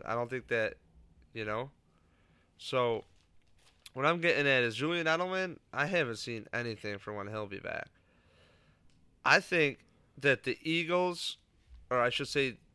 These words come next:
yeah, that the Eagles got lucky. And frankly,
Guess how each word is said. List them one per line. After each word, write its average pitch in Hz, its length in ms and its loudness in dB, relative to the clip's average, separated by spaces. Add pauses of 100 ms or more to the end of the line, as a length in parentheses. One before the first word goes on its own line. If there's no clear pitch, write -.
(220)
yeah, 131 360 0 (100)
that 127 160 -2
the 139 160 -2
Eagles 180 340 0
got 196 220 4
lucky. 202 460 -2 (480)
And 135 360 2 (180)
frankly, 240 640 0